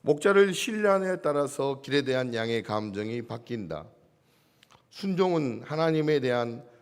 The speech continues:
나의 감정의 변화이다.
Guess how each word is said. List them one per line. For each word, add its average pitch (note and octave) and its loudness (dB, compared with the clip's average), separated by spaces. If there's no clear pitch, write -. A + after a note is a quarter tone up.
나의 G#2 -2
감정의 G#2+ -6
변화이다. G2+ -6